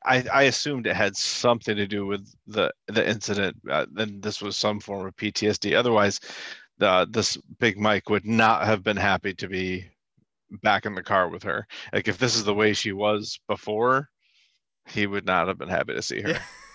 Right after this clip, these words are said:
Speaker 2: <laughs> And obviously, always, always take your gun out on people. She always, she always fixes a crime, but does so with a very iron fist.
Speaker 1: <laughs>
Speaker 2: So,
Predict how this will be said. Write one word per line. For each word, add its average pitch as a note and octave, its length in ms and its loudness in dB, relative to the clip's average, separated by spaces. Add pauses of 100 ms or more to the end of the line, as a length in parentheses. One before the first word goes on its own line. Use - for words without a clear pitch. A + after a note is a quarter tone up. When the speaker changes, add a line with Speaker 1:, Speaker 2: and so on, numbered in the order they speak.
(300)
Speaker 2:
<laughs> E4 60 -12 (600)
And C3+ 100 -6
obviously, B2+ 220 -8
always, D3 420 -2 (240)
always D#3 300 -4
take C#3 180 -10
your B2+ 80 -6
gun A2+ 200 -6
out G#2+ 160 -4
on G2 160 -8
people. G#2+ 460 -10
She F3+ 120 -2
always, G3 220 -4
she - 120 -8
always F3+ 200 -4
fixes E3+ 320 -14
a E3 40 -8
crime, D3+ 460 -2
but F#2+ 200 -14 (240)
does B2 140 -6
so C3 120 -6
with A#2+ 120 -12
a A2 80 -6
very A#2+ 640 -4
iron G2+ 340 -10
fist. - 520 -18 (800)
Speaker 1:
<laughs> D3+ 100 0 (760)
Speaker 2:
So, F#2+ 340 -10